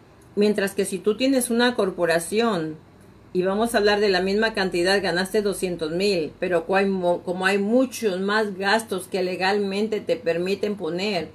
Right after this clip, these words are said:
tu neto va a ser cien mil. ¿Ok? Entonces, la diferencia es entre si eres individuo,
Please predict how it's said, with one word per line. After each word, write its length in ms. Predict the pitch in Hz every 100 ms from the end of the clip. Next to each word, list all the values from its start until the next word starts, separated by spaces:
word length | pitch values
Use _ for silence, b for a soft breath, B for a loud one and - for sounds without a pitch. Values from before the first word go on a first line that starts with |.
| B B -
tu 120 | 185
neto 420 | 180 185 202 214 180
va 140 | 185
a 60 | 196
ser 280 | 202 202 202
cien 440 | - 175 160 160
mil. 400 | 170 208 190 - - - - - - - - - - - -
¿Ok? 160 | 175 175 208 233 262 - - - - - - - - -
Entonces, 560 | 170 220 226 226 139 - -
la 140 | 175 180
diferencia 580 | 185 190 208 233 269
es 140 | 254 254
entre 500 | 220 214 170 147 - - - - - - - - - - - - -
si 240 | - 170
eres 180 | 233 254
individuo, 720 | 311 294 262 262 262 285